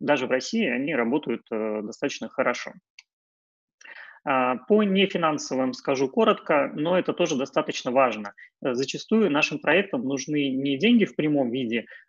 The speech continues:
а какие-то дополнительные ресурсы, которых у нас нет. Это может быть, э,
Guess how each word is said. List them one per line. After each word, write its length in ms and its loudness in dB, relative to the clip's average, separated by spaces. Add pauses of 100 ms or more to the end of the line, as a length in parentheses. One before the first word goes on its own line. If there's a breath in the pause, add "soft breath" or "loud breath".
а 200 2
какие-то 400 0
дополнительные 680 0
ресурсы, 460 -4
которых 380 -8
у 40 -4
нас 260 -6
нет. 220 -6 (360 loud breath)
Это 420 4
может 320 2
быть, 380 -2
э, 440 0